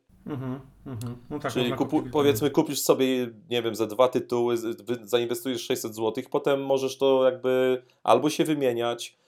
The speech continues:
Speaker 2: albo sprzedawać, odsprzedawać, kupować też używane na, na, na tej zasadzie, więc wiadomo, nie gra się w dziesięć gier naraz. To
Speaker 1: No
Speaker 2: na,
Speaker 1: tak,
Speaker 2: na, na
Speaker 1: no.
Speaker 2: konsoli to jest bardziej tak, y,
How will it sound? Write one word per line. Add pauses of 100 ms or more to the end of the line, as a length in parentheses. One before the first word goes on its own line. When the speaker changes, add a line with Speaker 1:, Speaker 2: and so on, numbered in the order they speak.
(160)
Speaker 2:
albo
sprzedawać,
odsprzedawać,
kupować
też
używane
na,
na,
na
tej
zasadzie,
więc (560)
wiadomo,
nie
gra
się
w
dziesięć
gier
naraz.
To
Speaker 1:
No
Speaker 2:
na,
Speaker 1:
tak,
Speaker 2:
na,
na
Speaker 1:
no.
Speaker 2:
konsoli
to
jest
bardziej
tak,
y,